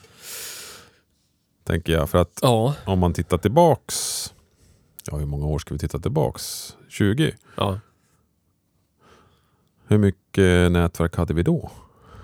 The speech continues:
Speaker 2: Nej, men då var det ju proprietära bussar,
Speaker 1: Ja.
Speaker 2: liksom. Först ut till styrsystemen. Då var det väl på sin höjd operatörsstationer då,
Speaker 1: Mm.
Speaker 2: som hade nätverk,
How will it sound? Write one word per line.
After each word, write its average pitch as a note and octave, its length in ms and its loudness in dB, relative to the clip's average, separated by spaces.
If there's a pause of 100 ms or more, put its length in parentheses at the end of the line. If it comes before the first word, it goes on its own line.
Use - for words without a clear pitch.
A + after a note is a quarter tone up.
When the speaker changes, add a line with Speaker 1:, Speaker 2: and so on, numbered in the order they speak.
(460)
Speaker 2:
Nej, C3 160 0
men G2 120 -2
då G#2+ 80 -4
var F#3 180 0
det C3 80 0
ju G#2+ 80 2
proprietära G2+ 800 -2 (220)
bussar, - 720 -2
Speaker 1:
Ja. F2 260 4
Speaker 2:
liksom. G2 360 -6 (160)
Först - 360 -6 (220)
ut G#2+ 260 -4
till G#2 140 -6
styrsystemen. G#2 760 -4
Då G2+ 60 -4
var D3 140 4
det A2+ 60 2
väl G2 200 0 (960)
på B2+ 100 4
sin A#2+ 160 2
höjd C3 280 4
operatörsstationer G#2+ 920 0
då, - 120 -12 (260)
Speaker 1:
Mm. E2+ 80 4
Speaker 2:
som G#2 220 -2
hade G2+ 200 0
nätverk, G2 720 -6